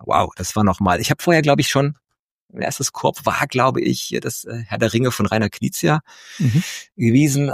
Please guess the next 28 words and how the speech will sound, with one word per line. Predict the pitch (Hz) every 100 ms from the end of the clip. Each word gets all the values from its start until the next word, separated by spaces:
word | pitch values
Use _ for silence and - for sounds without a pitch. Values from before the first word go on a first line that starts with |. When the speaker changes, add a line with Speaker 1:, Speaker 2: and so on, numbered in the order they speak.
| -
Speaker 1:
aber | 113 120 113 113
Pandemie | - 107 107 120
hat | 113
dann, | 107 104 104 _ _ _ _ _ _ _ _ _ _ _ _
das, | - -
das, | - -
das | - - -
war, | - -
was | - -
ist | -
das? | 95 - -
Zusammen | 131 110 120 107
und | 98 98
wie | 107
finden | 98 117
wir | 117
den | 107
besten | 104 - 107
Weg | 110 -
gemeinsam? | 107 110 113 107
Wir | 107
müssen | 110 -
uns | 107
absprechen. | - - - - 113 - 101 92
Das, | 92 - -
das | 95 -
hat | 98
was | 95 95 - -